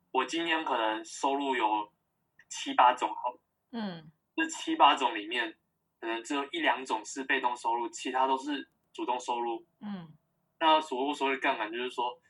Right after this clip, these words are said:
Speaker 1: 你有没有办法把这个主动收入转变成为被动收入？
Speaker 2: 也就是说，请人帮你工作之类的。
Speaker 1: 对，对，请人帮我工作，像是部落格，可能未来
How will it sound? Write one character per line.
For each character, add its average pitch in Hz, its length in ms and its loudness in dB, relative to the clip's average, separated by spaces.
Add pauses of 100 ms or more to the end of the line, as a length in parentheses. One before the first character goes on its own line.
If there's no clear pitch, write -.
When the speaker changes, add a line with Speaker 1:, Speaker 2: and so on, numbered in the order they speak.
(320)
Speaker 1:
你 147 100 -2
有 143 60 0
没 143 60 2
有 147 60 0
办 147 200 4
法 101 140 0
把 110 200 2
这 143 140 -4
个 135 100 -2
主 107 180 -12
动 110 140 -2
收 - 220 -2
入 113 180 -2 (320)
转 110 220 -4
变 143 180 -2
成 104 300 -12
为 98 340 -6
被 127 140 0
动 107 120 -4
收 - 140 -18
入？ - 140 -20 (1600)
Speaker 2:
也 190 140 -8
就 202 80 -10
是 240 200 -4
说， 208 840 4
请 160 400 -10
人 165 320 -2 (140)
帮 208 220 0
你 165 100 -12
工 185 260 -6
作 175 240 -6
之 156 200 -14
类 160 180 -8
的。 - 120 -14
Speaker 1:
对， 127 160 0 (360)
对， 135 220 0
请 135 200 -2
人 127 220 0
帮 120 160 10
我 - 60 -4
工 120 180 -8
作， 117 160 -4
像 131 180 4
是 131 220 -2
部 147 220 -6
落 135 200 4
格， - 200 -6
可 120 100 -14
能 110 100 -8
未 127 140 2
来 113 220 2